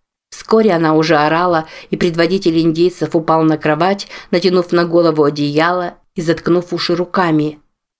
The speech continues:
Как же тихо в голове. Прямо космос.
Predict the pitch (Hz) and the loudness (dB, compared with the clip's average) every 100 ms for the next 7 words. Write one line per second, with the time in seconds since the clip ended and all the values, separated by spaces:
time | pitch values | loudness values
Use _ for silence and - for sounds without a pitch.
0 | _ _ _ _ _ _ 170 165 - 156 | _ _ _ _ _ _ -4 -2 -2 -4
1 | - 156 147 - 156 151 156 165 160 - | -2 -4 -4 -2 0 0 0 -2 -4 -8
2 | _ _ _ _ - 202 175 139 - 156 | _ _ _ _ 0 2 2 -2 -2 -2
3 | 147 147 - - | -2 -8 -8 -16